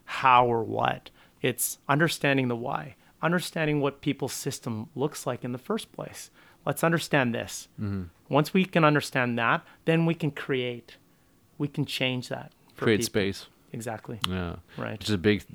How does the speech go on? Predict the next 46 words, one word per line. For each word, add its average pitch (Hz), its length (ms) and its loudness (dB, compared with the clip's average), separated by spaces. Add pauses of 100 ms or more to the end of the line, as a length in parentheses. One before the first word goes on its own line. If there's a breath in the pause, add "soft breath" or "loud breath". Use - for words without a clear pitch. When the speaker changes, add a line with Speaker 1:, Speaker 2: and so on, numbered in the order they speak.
Speaker 2:
big 113 280 2
theme 101 640 -4
that 95 200 -10
I 92 100 -2
s-, - 260 -12
see 95 480 -6 (280)
through 90 300 -4
a 90 40 0
lot 98 340 0
of 82 140 -6
your 82 580 -4
work 92 580 -2
and 87 200 -6
your 85 100 -6
team's 98 360 -6
work 87 320 -8
is 117 120 -4
Speaker 1:
Mm-hmm. 110 80 -8 (560 loud breath)
Speaker 2:
creating 113 240 6
space, 98 440 2
which 101 160 -2
is 92 140 -4
great 104 400 4
because 92 500 -4
your 101 320 0
whole 98 160 2
model 95 380 4
is 85 280 -2 (840)
I 98 80 -6
know, 92 160 0
I 85 100 0
wanna 92 200 2
get 90 100 2
into 87 140 0
this 82 140 -6
too, 95 140 -2
but 85 80 -4
we're 87 120 -2
not 85 180 -2
done 87 180 -2
here, 85 200 0
uh, 85 200 0
is, 90 300 -2
uh, 82 360 0
is, 92 280 -4
is 90 320 -6